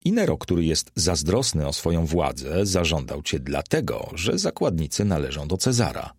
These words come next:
On zresztą nie lubi Aulusa i Pomponii. Nie, nie zdaje mi się, by Petroniusz, gdyby cię chciał odebrać Aulusowi, chwycił się takiego sposobu. Nie wiem, czy Petroniusz jest lepszy od tych, którzy otaczają Cezara,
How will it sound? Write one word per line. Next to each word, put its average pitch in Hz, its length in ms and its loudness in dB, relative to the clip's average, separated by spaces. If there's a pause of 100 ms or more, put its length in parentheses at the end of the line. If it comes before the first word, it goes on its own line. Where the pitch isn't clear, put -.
(380)
On 180 140 2
zresztą 120 340 2
nie 90 140 4
lubi 76 320 2
Aulusa 78 380 0
i 78 80 0
Pomponii. 62 640 -6 (880)
Nie, 90 500 0
nie 190 320 2
zdaje 85 340 0
mi 80 120 -2
się, 110 180 2
by 87 160 2
Petroniusz, 87 880 -2
gdyby 90 260 0
cię 87 120 2
chciał 85 280 0
odebrać 87 460 0
Aulusowi, 82 640 2 (140)
chwycił - 460 -2
się - 120 -2
takiego - 340 -6
sposobu. - 600 -6 (420)
Nie 175 160 2
wiem, 92 160 4
czy 92 220 2
Petroniusz 90 580 2
jest 82 200 0
lepszy 92 460 2
od - 160 -4
tych, 110 220 0
którzy 82 400 0
otaczają 80 560 0
Cezara, 71 600 0